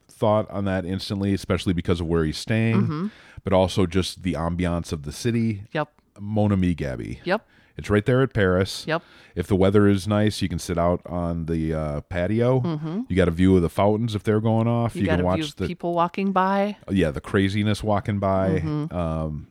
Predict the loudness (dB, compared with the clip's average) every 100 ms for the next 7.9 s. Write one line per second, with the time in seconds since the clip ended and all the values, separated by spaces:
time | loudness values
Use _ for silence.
0 | _ _ _ _ _ _ _ _ _ _
1 | _ _ _ _ _ _ -10 -10 -4 -2
2 | 0 0 0 0 -2 -4 -8 -6 -8 -6
3 | -8 -10 -10 -10 -10 2 4 6 6 4
4 | 2 0 -2 -2 -2 0 0 0 -2 -4
5 | -6 0 0 0 -8 -14 _ -4 -2 -4
6 | -8 -10 -8 -6 -6 -6 -6 -6 -8 -10
7 | -10 -10 -8 -10 -8 -4 -2 -4